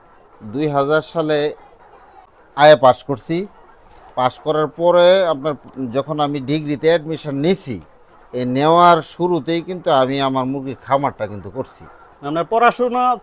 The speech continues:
Speaker 2: চলাকালীন আপনি খামার
Speaker 1: হ্যাঁ,
Speaker 2: ব্যবসায় চলে আসছেন?
Speaker 1: পড়াশোনা, আহ, চলাকালীনই আমি খামার ব্যবসা শুরু করছি পাঁচশো মুরগি দিয়া।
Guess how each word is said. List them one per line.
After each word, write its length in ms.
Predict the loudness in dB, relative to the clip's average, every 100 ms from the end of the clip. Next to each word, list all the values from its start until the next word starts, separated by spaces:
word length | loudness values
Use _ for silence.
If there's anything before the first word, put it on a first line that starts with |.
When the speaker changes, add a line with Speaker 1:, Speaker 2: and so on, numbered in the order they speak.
| _ 0
Speaker 2:
চলাকালীন 460 | 6 6 6 0 0
আপনি 200 | -4 2
খামার 140 | 4
Speaker 1:
হ্যাঁ, 120 | 6
Speaker 2:
ব্যবসায় 240 | 4 -2 -2
চলে 180 | 0
আসছেন? 180 | 2 6
Speaker 1:
পড়াশোনা, 640 | 8 6 4 4 6 6 4
আহ, 360 | 2 4 2
চলাকালীনই 680 | 2 4 4 4 2 2 2
আমি 240 | 0 -2
খামার 280 | -4 -2 -2
ব্যবসা 300 | -2 -8 -8
শুরু 240 | -10 -8 -6
করছি 400 | -6 -6 -8 -4
পাঁচশো 300 | -4 -4 -6
মুরগি 280 | -6 -6 -6
দিয়া। 300 | 0 4 4